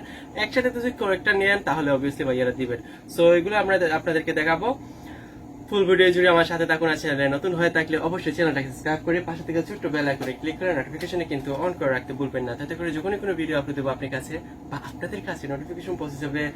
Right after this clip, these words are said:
আমার ভিডিওগুলো চাইলে দেখে নিতে পারেন। খুবই সুন্দর সুন্দর কিন্তু ইউনিক কিছু ডিজাইনের ইমিটেশনের গয়না আছে। So চলুন আমরা দেখে নিই, সাথে থাকুন সবাই। চমৎকার কিছু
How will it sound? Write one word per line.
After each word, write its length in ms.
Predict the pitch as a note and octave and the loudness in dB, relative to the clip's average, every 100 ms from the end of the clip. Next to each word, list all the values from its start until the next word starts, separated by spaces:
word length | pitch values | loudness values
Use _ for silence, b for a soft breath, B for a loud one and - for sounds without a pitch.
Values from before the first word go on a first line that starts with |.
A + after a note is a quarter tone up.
| B B | B B
আমার 140 | B2+ B2 C3 | -6 -6 -2
ভিডিওগুলো 320 | D#3 F3+ F3+ D3+ | -2 0 -2 -4
চাইলে 180 | C3 B2 | -6 -6
দেখে 120 | B2 | -8
নিতে 100 | - D3 | -10 -8
পারেন। 140 | F3 - | -8 -8
খুবই 160 | G3+ A3+ A3+ | -8 -8 -6
সুন্দর 220 | G#3+ G3+ - | -4 -4 -2
সুন্দর 200 | F#3 D#3+ D3+ | -2 -2 -2
কিন্তু 160 | C#3+ D3 | -2 0
ইউনিক 200 | C#3 D3 - | 2 0 -4
কিছু 140 | D3 C3 | -8 -6
ডিজাইনের 420 | B2+ C3 C3 C#3 C3+ B B - | -4 -2 0 0 0 B B -2
ইমিটেশনের 480 | D3+ E3 E3 D#3+ C#3+ C3 | 0 2 0 0 2 2
গয়না 200 | C3 C3+ B2+ | 4 2 0
আছে। 160 | F#3+ A#3 - - | -4 -8 -10 -8
So 60 | C3 A#2+ | -4 -2
চলুন 180 | D#3 D#3 C#3 | 2 4 4
আমরা 100 | A#2+ A#2 | 2 -2
দেখে 140 | A#2 A#2+ | -6 -10
নিই, 80 | - D3 | -10 -6
সাথে 140 | B2+ | -4
থাকুন 160 | A2+ A2+ | -4 -8
সবাই। 120 | - - G#3 | -10 4 10
চমৎকার 600 | G#3 G3+ - A3 A3 A3 G3 | 10 8 4 10 12 12 10
কিছু 180 | G3 | 6